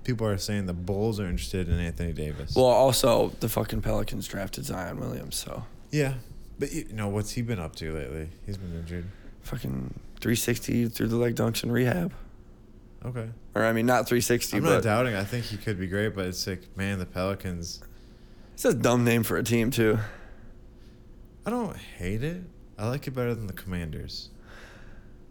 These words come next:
Speaker 2: Yeah.
Speaker 1: But there are some dumb N B A names, I think. I don't know. I don't like the Nets.
Speaker 2: We should comprise a list of the
Speaker 1: What the
Speaker 2: dumbest
Speaker 1: fuck is
Speaker 2: team
Speaker 1: the Net?
Speaker 2: names.
Speaker 1: What,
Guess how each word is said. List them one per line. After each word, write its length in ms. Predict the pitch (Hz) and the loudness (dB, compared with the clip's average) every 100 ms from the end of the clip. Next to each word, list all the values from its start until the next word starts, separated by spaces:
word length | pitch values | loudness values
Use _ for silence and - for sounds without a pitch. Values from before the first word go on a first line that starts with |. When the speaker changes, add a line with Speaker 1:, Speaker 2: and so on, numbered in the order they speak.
| - - - - - - - - - | -20 -20 -20 -20 -20 -20 -18 -18 0
Speaker 2:
Yeah. 300 | 170 147 135 135 - - | 6 8 6 2 -4 -4
Speaker 1:
But 100 | 123 | 0
there 120 | 139 | 2
are 100 | 131 | 2
some 220 | - 110 | 0 -2
dumb 280 | 95 98 95 | 0 0 2
N 140 | 92 | 0
B 160 | 87 87 | -2 -2
A 100 | 87 | -2
names, 520 | 85 82 80 82 - - | -4 -4 -6 -10 -14 -12
I 80 | 90 | -10
think. 280 | 90 85 85 - - - - - - - - - - - - - - - | -8 -8 -8 -12 -18 -20 -20 -18 -18 -18 -18 -20 -20 -20 -20 -20 -20 -8
I 40 | 117 | -6
don't 100 | 95 | -2
know. 80 | |
I 100 | 90 | -2
don't 120 | 101 104 | -2 -2
like 160 | 92 | -4
the 80 | - | -6
Nets. 160 | 85 87 | -4 0
Speaker 2:
We 80 | |
should 180 | 113 - | 0 -2
comprise 420 | - 107 - - - | -4 -2 -2 -2 -2
a 40 | |
list 340 | - 131 - | -4 -4 -6
of 120 | - - | -8 -8
the 80 | |
Speaker 1:
What 60 | 123 | -6
the 60 | - | -4
Speaker 2:
dumbest 260 | 110 104 | -2 -4
Speaker 1:
fuck 80 | 87 | -4
is 80 | 87 | -6
Speaker 2:
team 80 | 78 | -6
Speaker 1:
the 60 | - | -6
Net? 100 | 80 | -6
Speaker 2:
names. 160 | - | -6
Speaker 1:
What, 120 | 107 | -6